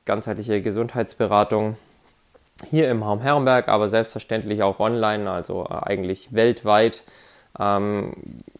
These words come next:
versuche ich, euch zu einem besseren Athleten, aber auch zu einem gesünderen Menschen zu machen, ähm,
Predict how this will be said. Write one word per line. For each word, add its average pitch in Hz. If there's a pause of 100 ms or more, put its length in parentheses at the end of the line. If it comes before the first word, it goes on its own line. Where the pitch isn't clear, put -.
(480)
versuche 131
ich, 135
euch 131
zu 123
einem 113
besseren 117
Athleten, 120
aber 110
auch 107
zu -
einem 104
gesünderen 110
Menschen 113
zu -
machen, 107 (500)
ähm, 110